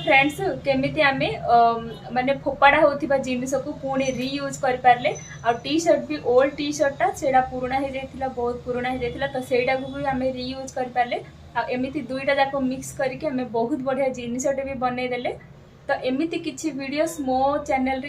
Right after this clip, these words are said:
ଇଣ୍ଟରେଷ୍ଟିଂ ଭିଡ଼ିଓସ୍ ମୋ ଚ୍ୟାନେଲରେ ଆପଣ ପାଇପାରିବେ ଡେଲି. ଆଶା କରୁଛି ଏହି ଭିଡ଼ିଓଟି ଆପଣଙ୍କୁ ନିଶ୍ଚୟ କିଛି ନା କିଛି ହେଲ୍ପ ହେଇଥିବ, ଆପଣଙ୍କ ଦୈନନ୍ଦିନ ଜୀବନରେ କିଛି ନା କିଛି ୟୁଜ୍ ହେଇ-, ହେଇପାରିବ।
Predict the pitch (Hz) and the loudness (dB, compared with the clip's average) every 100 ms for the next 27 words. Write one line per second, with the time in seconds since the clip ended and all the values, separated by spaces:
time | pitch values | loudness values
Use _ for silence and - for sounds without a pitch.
0 | 262 247 269 262 277 262 247 247 269 262 | -6 -6 -6 -8 -6 -4 -2 0 -2 -2
1 | 247 247 240 240 247 247 240 240 240 233 | -4 -2 -4 -4 0 0 0 -4 -4 -2
2 | 226 226 233 233 254 214 220 233 247 453 | -2 -2 -4 -2 -2 2 2 2 -2 -6
3 | - - - - - 233 233 285 277 277 | -8 -20 -20 -20 -10 -6 -2 2 2 2
4 | 262 339 349 233 254 233 262 277 285 330 | 0 -6 -4 -2 -2 -2 0 0 -2 -2
5 | 330 277 262 254 254 247 247 - 302 294 | -2 0 -2 -2 -2 -2 -4 0 0 0
6 | 262 277 262 262 247 269 262 240 262 262 | -6 -4 -4 -4 -8 -4 -2 -2 -2 -6
7 | 247 262 285 381 254 247 240 247 247 233 | -6 -4 -2 0 -2 -6 -4 -4 -2 -4
8 | 208 226 233 240 240 233 214 - 226 226 | -4 -4 -4 -4 -4 -4 -6 -6 -4 -2
9 | - - - - - - 262 262 247 247 | -2 -2 -4 -8 -12 -14 -8 -2 -2 -4
10 | 233 262 233 240 262 262 262 247 254 240 | -8 -6 -4 -4 -4 -4 -4 -4 -6 -2
11 | 240 233 247 240 | 0 2 0 0